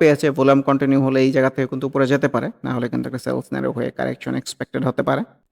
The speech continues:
নাহি গতকালের বাউন্স ব্যাকটা খুব ভালো লেগেছিল, কিন্তু আজকের রিফ্লেকশন কিন্তু ভালো না। ক্যান্ডেল উপরে উইক মানেই কিন্তু সেলার অ্যাক্টিভ,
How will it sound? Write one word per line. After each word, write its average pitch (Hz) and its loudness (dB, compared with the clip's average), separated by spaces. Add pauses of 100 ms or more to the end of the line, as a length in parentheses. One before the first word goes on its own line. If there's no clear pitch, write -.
নাহি 160 4 (200)
গতকালের 165 2
বাউন্স 151 4
ব্যাকটা 156 0
খুব 160 -2 (100)
ভালো 143 4 (100)
লেগেছিল, 151 0 (160)
কিন্তু 131 -10
আজকের 131 -4
রিফ্লেকশন 131 -6
কিন্তু 131 -4 (120)
ভালো 147 4
না। 135 -2 (200)
ক্যান্ডেল 123 -4
উপরে 123 -2
উইক 131 0
মানেই 131 -2
কিন্তু 127 -8 (180)
সেলার 131 4
অ্যাক্টিভ, 139 -4